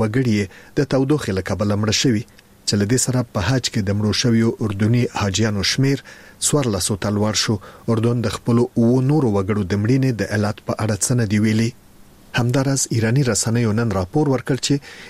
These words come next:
یولس تنه ایرانیان د تودوخې له کبله مړه شوي او څلرویشت نور روغتون ته رسول شوي دي. د سنیګالي رسنیو د راپورونو له مخې، د دې هیواد درې وګړي هم د تودوخې له کبله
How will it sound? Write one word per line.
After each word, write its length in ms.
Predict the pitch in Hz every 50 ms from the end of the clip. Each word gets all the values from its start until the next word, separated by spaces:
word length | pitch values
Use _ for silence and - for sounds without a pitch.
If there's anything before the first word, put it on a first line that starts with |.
| -
یولس 480 | 123 127 127 139 156 165 151 120 98 - - -
تنه 140 | 110 101 104 - 113
ایرانیان 420 | 101 107 104 113 123 117 107 98
د 100 | 95 107 98 -
تودوخې 400 | 120 127 131 143 143 - - 110 101
له 40 | 98
کبله 360 | - - 98 101 104 104 110 - - 117
مړه 160 | 113 110 110 - -
شوي 260 | - 139 110 104 92 - - - - - - - 107
او 100 | 110 117
څلرویشت 600 | - - - 127 123 147 135 110 101 - - - 123
نور 180 | 135 139 - - - - 107
روغتون 340 | 110 - - - 156 139 117 -
ته 40 | 101 98
رسول 340 | - - - 110 104 101 - -
شوي 200 | 123 110 104 104 101
دي. 80 | 113 113 - - - - - - - -
د 140 | 107 - - -
سنیګالي 460 | - 120 110 107 101 104 101 107 107 101
رسنیو 400 | 101 - - 107 110 117 127 120 113
د 80 | 107 101
راپورونو 440 | 98 92 - 120 120 131 127 123 127
له 40 | 127 127
مخې، 200 | 127 - - 135 127 - - - - - - -
د 20 | 120 107
دې 60 | 123 113 101
هیواد 240 | 123 117 117 113 113 - - - 120 110
درې 140 | 127 143 139 117
وګړي 300 | 107 98 101 117 113 101 104
هم 120 | 113 95 92
د 180 | 95 101 95 -
تودوخې 420 | 110 110 117 123 143 135 - 120 104
له 40 | 98 -
کبله 260 | 113 107 131 131 131